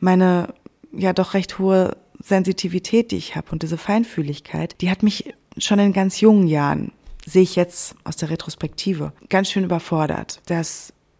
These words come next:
ich habe mich immer anders gefühlt. Nicht zugehörig, nicht richtig, irgendwie komisch. Warum sind alle anderen normal irgendwie und ich nicht? Ähm, ich habe mich nicht genug gefühlt. Ähm, ja, eigentlich irgendwie nie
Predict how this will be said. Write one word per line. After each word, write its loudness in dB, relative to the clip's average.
ich -10
habe -4
mich -2
immer 2
anders 2
gefühlt. -12
Nicht 0
zugehörig, 0
nicht -2
richtig, -6
irgendwie 2
komisch. 0
Warum 2
sind 0
alle 0
anderen -2
normal 4
irgendwie 0
und -2
ich -6
nicht? 2
Ähm, -2
ich -8
habe -4
mich -6
nicht -8
genug 4
gefühlt. -2
Ähm, -6
ja, -2
eigentlich -2
irgendwie 4
nie 6